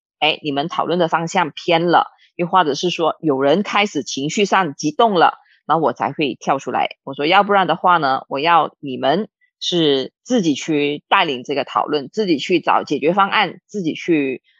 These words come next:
更主动的去找解决方法，还有去沟通。”所以我会选择这样子。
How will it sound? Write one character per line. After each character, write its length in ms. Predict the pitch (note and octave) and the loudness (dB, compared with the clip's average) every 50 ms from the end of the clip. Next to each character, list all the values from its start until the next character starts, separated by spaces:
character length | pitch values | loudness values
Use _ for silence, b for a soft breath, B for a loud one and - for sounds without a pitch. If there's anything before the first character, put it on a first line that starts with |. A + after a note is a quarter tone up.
| _ _ | _ _
更 160 | - C4 A3 | 2 2 4
主 180 | - D#3+ C3 B2+ | 2 -2 -4 -2
动 180 | E3+ F3 F3+ D#3 | 0 0 0 2
的 100 | C#3+ C3 | 0 -2
去 280 | - - - D#3+ D3 C3 | -2 -2 -2 -2 -2 -2
找 220 | - - D3 C3 | 0 2 2 2
解 120 | - C#3 C3 | 2 0 -2
决 120 | - C3+ | -2 -2
方 200 | D3+ E3 D3+ D#3 | 0 0 0 0
法， 120 | D#3 - - - | 0 -2 -4 -2
还 120 | - C#3 | -2 -2
有 140 | D3 C3+ B2 | -2 -2 -4
去 220 | - - - D#3 | -6 -6 -6 -6
沟 200 | D3 - F3 D#3 | 0 2 2 2
通。” 260 | D#3 - - D3+ A2+ - - | 2 0 -4 -8 -8 0 4
所 80 | C4 | 4
以 40 | C4+ | 6
我 100 | G3+ B2+ D3+ | 6 4 4
会 140 | G#3 G3 | 2 0
选 200 | F#3 - C#3 A#2 | 0 0 -4 -6
择 140 | A2 - B2+ B2+ | -4 -6 -6 -4
这 80 | E3+ | -2
样 200 | D#3+ C#3 - - | -2 -2 -2 -4
子。 180 | - _ - | -10 _ -20